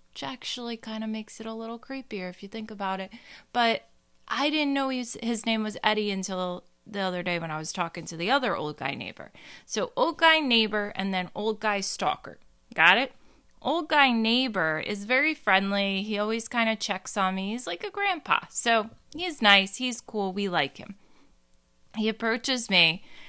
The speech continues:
and I haven't seen him in a, in a minute. Like,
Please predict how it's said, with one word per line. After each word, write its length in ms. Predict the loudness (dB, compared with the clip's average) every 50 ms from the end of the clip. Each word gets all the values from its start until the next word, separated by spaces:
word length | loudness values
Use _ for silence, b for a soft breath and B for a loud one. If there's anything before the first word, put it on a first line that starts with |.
| B B B B B B
and 380 | 8 8 10 10 10 10 8 8
I 140 | 6 6 8
haven't 340 | 10 8 8 8 6 2 0
seen 240 | 0 0 2 2 4
him 140 | 2 2 2
in 80 | 0
a, 180 | -2 -2 -4 -4 -4
in 340 | -4 -4 -4 -2 -2 0 0
a 60 | 0
minute. 440 | 0 0 0 0 0 -2 -2 -4 -6 -2
Like, 480 | 0 2 2 2 0 -4 -12 -18 -20